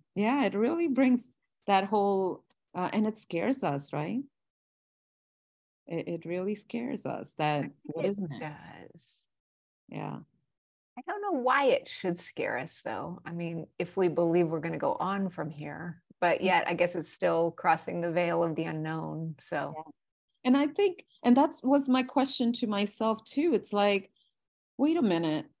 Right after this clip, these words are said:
Speaker 1: if we think that we are going back home, we are going to God, we are going,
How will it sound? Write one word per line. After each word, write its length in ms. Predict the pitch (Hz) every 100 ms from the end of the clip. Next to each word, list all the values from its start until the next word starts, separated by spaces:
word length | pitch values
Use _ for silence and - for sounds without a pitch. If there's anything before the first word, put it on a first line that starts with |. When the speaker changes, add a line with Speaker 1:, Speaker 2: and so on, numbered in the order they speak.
| _ _ -
Speaker 1:
if 180 | 240
we 300 | 214 214 269
think 440 | 349 - 311 302 208
that 200 | 165 175
we 180 | 202 220
are 100 | 214
going 380 | 208 202 196
back 300 | 185 190 175
home, 520 | - - 226 165 - 165 _ _ _ _ _ _ _ _ _
we 380 | 180 202 247 269
are 140 | - 202
going 360 | 208 190 196
to 120 | 202
God, 560 | 143 175 160 131 151 247 -
we 220 | - 160 180
are 100 | 190
going, 460 | 180 175 170 170